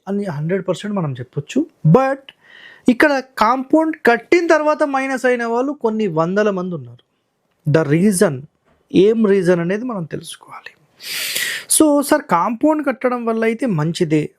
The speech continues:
but ఎందుకు మరి నష్టము అని చెప్తున్నారు?" అనేది కూడా చాలా మందికి ఐడియా లేదు. So, ఇక్కడ గుర్తుపెట్టుకోండి, వర్గుల ప్రకారం మనం క్యాలిక్యులేట్ చేసినప్పుడు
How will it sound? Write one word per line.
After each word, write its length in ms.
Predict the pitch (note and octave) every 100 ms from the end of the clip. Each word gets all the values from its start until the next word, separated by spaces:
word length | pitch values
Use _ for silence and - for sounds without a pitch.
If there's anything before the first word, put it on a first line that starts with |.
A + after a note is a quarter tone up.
| _
but 100 | B3 -
ఎందుకు 460 | D#3 F#3 A3+ B3+ C4
మరి 220 | B3 A3+
నష్టము 480 | G3+ F3+ G#3+ G3+ G3+
అని 120 | F#3
చెప్తున్నారు?" 440 | E3 - E3 D#3+
అనేది 220 | D#3+ E3+
కూడా 200 | G3 G#3+ F#3 -
చాలా 140 | F#3+
మందికి 240 | G#3 G#3+ E3+
ఐడియా 240 | F3+ F#3+
లేదు. 260 | C3+ C3+ - _ _ _ _ -
So, 320 | - G3+ G3+
ఇక్కడ 240 | G3 - D#3+
గుర్తుపెట్టుకోండి, 840 | C3+ C#3+ E3 D3 - C3 C#3 C4 _ _ _ - _ - - - - - -
వర్గుల 680 | D3 C3+ F3 A#3 A3+ C4+ C#4
ప్రకారం 800 | C4+ C4 A#3 A3 A3+ G#3+ G#3+ B3
మనం 220 | C4 A3+ A3
క్యాలిక్యులేట్ 800 | - F3 G#3 G#3 G#3+ G3+ -
చేసినప్పుడు 800 | D3+ C3+ - C#3 A#2+ - D#3+ C4